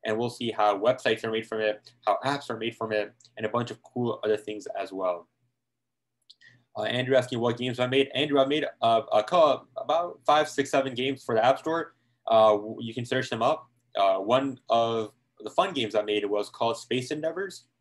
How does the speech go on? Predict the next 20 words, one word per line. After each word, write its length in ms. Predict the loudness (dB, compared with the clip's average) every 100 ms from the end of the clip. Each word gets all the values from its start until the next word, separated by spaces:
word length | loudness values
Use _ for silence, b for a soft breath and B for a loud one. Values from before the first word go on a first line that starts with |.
| _ _ _ _ _ _ -20 -18 -14
If 140 | -8
you 120 | -6
search 180 | -2 -2
it 60 | -2
up, 120 | -6
if 80 | -4
you, 100 | -2
and 100 | -2
you 80 | -2
guys 200 | -2 2
have 280 | 2 2 -2 _ -16
an 100 | -14 -6
I 160 | 0 0
O 80 | 2
S 240 | -2 -4 -16 -2
device, 440 | 4 4 4 0
like 120 | -6 -6 0
an 120 | 0
iPhone, 300 | 2 -2 -4 _ _ _ -6
iPad, 420 | -4 0 0 -2